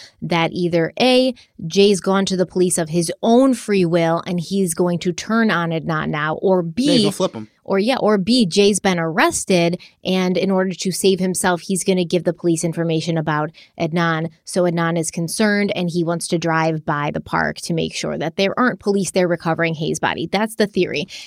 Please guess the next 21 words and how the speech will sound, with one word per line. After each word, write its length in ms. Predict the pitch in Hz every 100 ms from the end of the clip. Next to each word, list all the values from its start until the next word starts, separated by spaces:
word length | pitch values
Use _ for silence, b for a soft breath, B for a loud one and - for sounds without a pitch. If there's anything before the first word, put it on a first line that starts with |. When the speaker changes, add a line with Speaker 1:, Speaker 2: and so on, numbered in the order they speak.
| B B
Speaker 1:
And 280 | 190 190 180
the 160 | 196
question 480 | - - 311 - 285
that 80 | 247
I 160 | 208 202
saw 280 | 214 180
a 40 | 170
lot 320 | 175 185 180
by 140 | 165
people 340 | 160 202 190 170
who 120 | 180
didn't 220 | 185 180
want 200 | 165 170
to 80 | 170
believe 500 | 165 160 208 277 208
that 140 | 165
this 140 | 175 170
is 120 | 170
what 180 | 156 -
was 140 | 160
happening, 560 | 262 302 170 156 160